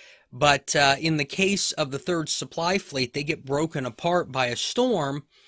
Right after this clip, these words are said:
and, uh, Sir Thomas Gates is nowhere to be found, so George Percy continues to lead the Jamestown colony. As fall continues, Percy tries to exchange corn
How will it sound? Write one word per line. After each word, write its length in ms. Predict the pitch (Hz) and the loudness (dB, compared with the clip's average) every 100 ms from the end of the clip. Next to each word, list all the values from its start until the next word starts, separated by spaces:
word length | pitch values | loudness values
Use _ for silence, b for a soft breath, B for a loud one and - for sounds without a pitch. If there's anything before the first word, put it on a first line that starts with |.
| b b b b b | b b b b b
and, 400 | 143 151 147 147 | 4 6 4 4
uh, 80 | 143 | 0
Sir 220 | 135 151 | 0 -4
Thomas 420 | 139 175 180 147 - | 0 2 2 2 2
Gates 380 | 175 226 - | 2 2 0
is 120 | 135 147 | -4 -2
nowhere 280 | 143 143 | 0 0
to 40 | 131 | 0
be 120 | 131 | -2
found, 360 | - 202 226 196 | 0 2 2 0
so 140 | 143 | -4
George 540 | 131 151 165 160 - | -2 0 0 -2 -4
Percy 480 | - 185 220 - 175 | 0 0 0 -2 -6
continues 840 | 151 151 143 - 190 185 160 165 - | -6 -6 -4 0 2 2 2 0 -2
to 100 | 160 | -4
lead 560 | 127 135 131 123 135 - _ b b b b b | -2 2 2 -2 -8 -14 _ b b b b b
the 460 | 120 127 127 127 143 | -6 -4 -2 -4 -4
Jamestown 600 | 139 127 131 - 127 120 | -4 -2 -2 -4 -4 -4
colony. 640 | - 208 262 240 120 - _ _ B B B B B - | -2 2 2 2 -2 -8 _ _ B B B B B 2
As 260 | 160 156 | 4 4
fall 340 | - 196 214 226 | 0 0 2 0
continues, 760 | 175 131 - 269 247 190 175 | -4 -4 2 4 4 2 -2
Percy 580 | - 214 233 254 - 160 | -6 -4 -2 0 -2 -4
tries 680 | - - 165 175 180 - - | -6 -6 -2 -2 -2 -2 -6
to 420 | - 147 143 143 | -4 -4 -4 -6
exchange 640 | 143 - - 160 151 - - | -6 -4 -2 -2 -2 -6 -10
corn 760 | - - 262 254 151 127 156 | -12 -6 -2 0 0 0 -4